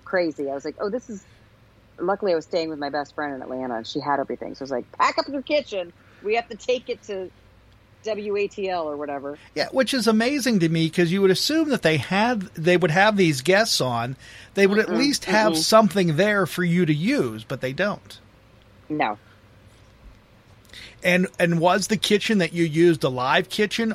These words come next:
Speaker 2: or was it fake and you had to make it look like you were actually cooking?
Speaker 1: Um, I, that, fake.
Speaker 2: Okay.
Speaker 1: Yeah, I think. I've done both. I've had to do,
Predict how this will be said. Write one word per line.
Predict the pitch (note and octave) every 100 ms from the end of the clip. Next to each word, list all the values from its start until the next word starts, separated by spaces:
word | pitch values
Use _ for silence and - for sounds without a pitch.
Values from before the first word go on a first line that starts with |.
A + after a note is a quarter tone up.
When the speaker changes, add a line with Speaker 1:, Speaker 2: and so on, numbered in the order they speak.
| -
Speaker 2:
or | E3 D#3
was | D3+ C#3+
it | C#3+ B2+
fake | - D#3+ D#3+ D#3
and | D3
you | C#3+
had | C3 C#3
to | C3
make | C3+
it | C3
look | A2 D3 -
like | B2 A2
you | A#2
were | A2+
actually | G#2+ G#2 G#2
cooking? | G2+ A2+ G2 - - - - - _ - - - _ _ - - - -
Speaker 1:
Um, | A3+ A#3 B3 B3 B3 A#3
I, | A#3 A#3 - - F#3
that, | G#3+ -
fake. | - G#3 D#3 - - - - _ -
Speaker 2:
Okay. | C3 G#2+ - - - - - - - - -
Speaker 1:
Yeah, | E3 D3+ - - - - - _ _ _
I | E3+
think. | - G3+ D#3 - - - _ _ _ _ _ - - - -
I've | F#3
done | A3 C#4+ A#3+
both. | A#3 F3+ F3+
I've | G3+
had | A#3+
to | A#3
do, | G#3+ A#3